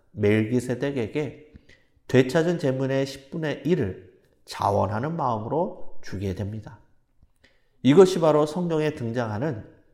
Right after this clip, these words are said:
십일조의 처음 모델이 됩니다. 그리고 창세기 이십팔 장에서 야곱은 형 에서를 피해 도망치듯 고향을 떠나다가 베델에서 제단을 쌓고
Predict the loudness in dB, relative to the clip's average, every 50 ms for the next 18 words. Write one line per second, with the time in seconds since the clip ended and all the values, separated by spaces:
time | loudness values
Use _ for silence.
0 | _ -20 -14 -10 -8 -6 -6 -6 -6 -6 -4 -2 0 0 0 0 -2 -4 -8 -14
1 | -20 -20 _ _ -20 -12 -6 -4 -4 -4 -4 -6 -10 -18 -20 _ _ _ _ _
2 | _ _ _ _ _ _ -8 -4 0 0 0 2 0 0 -2 -2 -2 -4 -6 -8
3 | -12 -10 -8 -6 -6 -6 -8 -10 -14 -18 -20 -20 _ _ _ _ _ _ _ _
4 | _ _ _ _ _ _ _ _ _ 2 4 6 6 6 4 4 2 -2 -2 -2
5 | -2 -2 0 0 2 2 0 0 -4 -6 -4 -4 -4 -2 -4 -4 -2 -2 -4 -4
6 | -4 -6 -6 -6 -10 -16 -20 _ _ _ _ _ _ _ _ _ _ _ _ _
7 | _ _ -4 0 2 2 4 4 4 2 2 0 -2 -2 -6 -12 -18 -20 _ -4
8 | 0 0 2 2 2 2 0 0 0 0 0 0 -2 -2 -2 0 0 0 0 -2
9 | -4 -4 -2 -2 -4 -6 -8 -10 -8 -6 -4 -4 -4 -6 -10 -18 -20 -20 _ _
10 | _ _ _ _ -2 2 2 2 2 2 0 -2 -2 -2 -2 -2 -2 -2 -2 -2
11 | -2 -2 -2 -2 -4 -4 -8 -14 -20 -20 _ _ _ _ _ _ _ _ _ 4
12 | 6 6 6 6 6 4 4 4 2 0 -2 -2 -2 -2 0 0 0 0 -2 -2
13 | -4 -4 -4 -4 -4 -4 -2 0 0 0 0 -4 -10 -18 -20 -20 _